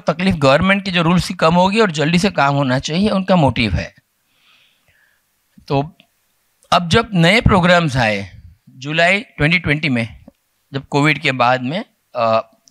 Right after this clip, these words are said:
काफ़ी सारे changes उन्होंने वो दो हज़ार छः वाले act में किए थे,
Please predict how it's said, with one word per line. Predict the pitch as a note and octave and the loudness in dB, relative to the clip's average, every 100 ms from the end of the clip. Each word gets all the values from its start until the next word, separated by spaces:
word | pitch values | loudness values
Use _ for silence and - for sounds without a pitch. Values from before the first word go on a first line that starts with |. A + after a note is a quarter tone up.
| _ _ - | _ _ -6
काफ़ी | D3 G3 | -4 0
सारे | E3 D#3 | 0 0
changes | - B2+ C3 | -2 -6 -4
उन्होंने | C3 B2+ B2+ | -2 -2 -2
वो | C3 | -4
दो | C3+ D#3+ | -4 -2
हज़ार | E3 D3+ | -2 -6
छः | - C#3 | -6 -2
वाले | B2+ A#2+ | 0 0
act | A2 A#2 | -4 -4
में | G2+ | -6
किए | F2 G2 F#2+ | -6 -10 -8
थे, | A#2 | -8